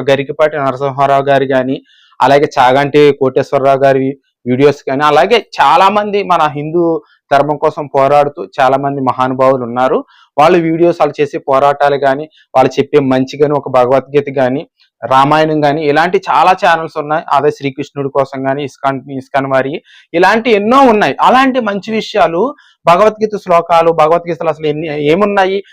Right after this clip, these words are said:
అవన్నీ కూడా చెప్పే ఛానల్స్ చాలా ఉన్నాయి. కానీ అటు, అటువంటి ఛానల్స్ ని సబ్స్క్రైబ్ చేసుకోరు. అదైనా చేసుకునే వాళ్ళు ఎవరు? పక్కగా కట్టర్ హిందూస్,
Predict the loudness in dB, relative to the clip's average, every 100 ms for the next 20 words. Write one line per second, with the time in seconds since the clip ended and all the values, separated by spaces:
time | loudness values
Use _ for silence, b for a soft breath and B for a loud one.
0 | b 2 4 4 2 0 0 -4 0 2
1 | 2 0 0 0 2 -2 -4 2 4 4
2 | 2 2 0 -4 _ _ b b 0 0
3 | 0 2 4 4 2 2 2 2 4 6
4 | 4 4 2 2 -2 -4 -4 -2 -4 0
5 | 0 0 -2 -2 -2 -2 -4 -10 _ _
6 | _ -2 2 4 4 2 2 2 2 4
7 | 6 6 6 6 4 2 -4 -4 0 0
8 | 0 0 -2 -2 -2 0 0 0